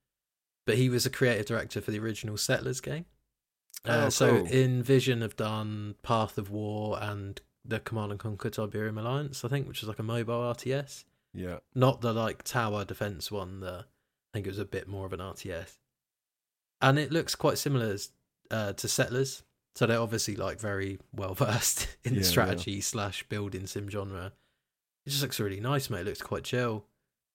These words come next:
Speaker 1: It's like a pleasant, like, little colourful art style and kind of remi-, reminds me a lot of Lionhead games, you know, like Black
Speaker 2: It
Speaker 1: and
Speaker 2: looks
Speaker 1: White.
Speaker 2: very cozy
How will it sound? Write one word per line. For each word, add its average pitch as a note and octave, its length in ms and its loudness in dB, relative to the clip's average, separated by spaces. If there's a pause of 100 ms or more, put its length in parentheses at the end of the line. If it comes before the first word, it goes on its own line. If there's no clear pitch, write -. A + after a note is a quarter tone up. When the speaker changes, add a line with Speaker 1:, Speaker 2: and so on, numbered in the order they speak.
(140)
Speaker 1:
It's - 100 -8
like A#2+ 120 -2
a C3+ 40 0
pleasant, G#2+ 640 -2 (640)
like, G#2 280 -6
little A2 180 -4
colourful G#2 460 -2
art A2 240 -4
style A2 460 -2
and F#2+ 300 -8 (640)
kind B2 180 4
of A2+ 60 0
remi-, B2 320 2
reminds A#2 640 0
me G2+ 180 -2
a F#2+ 40 -4
lot F#2+ 200 -4
of F#2 180 -10
Lionhead A2 500 -4
games, C3+ 440 -4
you A2 60 -4
know, G#2 60 -2
like - 140 -6
Black G#2+ 140 -2
Speaker 2:
It G2 80 -4
Speaker 1:
and G#2+ 40 4
Speaker 2:
looks A2+ 180 4
Speaker 1:
White. C#3+ 60 -2
Speaker 2:
very G2 260 2
cozy F2 600 -4